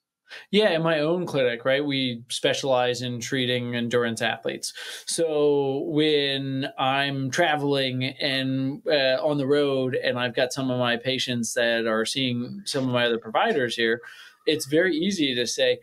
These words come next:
"Hey, I'm working with this person and they're an overstrider, and on the runner readiness assessment, we're working on squat ankle dorsiflexion."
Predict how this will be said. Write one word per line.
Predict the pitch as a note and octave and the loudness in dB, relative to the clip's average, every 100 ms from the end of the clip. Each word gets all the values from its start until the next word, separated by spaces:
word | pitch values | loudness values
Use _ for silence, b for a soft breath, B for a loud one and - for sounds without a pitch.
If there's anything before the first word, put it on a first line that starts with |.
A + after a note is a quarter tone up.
| B B - | B B -2
"Hey, | D#3+ C3+ | 0 0
I'm | C3 C#3 | 0 0
working | D#3+ E3 D#3 | 0 0 -2
with | C#3+ | 0
this | C3+ - | -2 -2
person | C#3 C3 - C3 B2 | 0 0 0 -2 -2
and | B2 C3 B2 A#2+ A#2+ | -2 0 0 0 0
they're | B2 C#3 | 0 0
an | C#3 | 0
overstrider, | C3+ B2+ B2 C#3 A#2+ A#2+ A#2+ A#2 A2+ A#2 | 0 0 0 0 0 2 0 0 0 -2
and | A#2 | -2
on | A#2 | -2
the | A#2 | 0
runner | B2+ B2+ | 0 0
readiness | B2 B2 A#2+ A#2 A#2 A#2+ | 2 2 2 -4 -4 -6
assessment, | A2 B2 A2 B2+ A#2 A#2+ | -2 -2 -2 -4 -4 0
we're | A#2+ | 0
working | A#2+ A#2 B2+ A#2+ | 0 -2 -6 -4
on | A2+ A2+ | -2 -2
squat | A2 - A#2 A2 | -4 0 0 2
ankle | A2 A2 A2+ | -2 -4 -8
dorsiflexion." | A2 - - - - - | -6 -6 -6 -6 -6 -8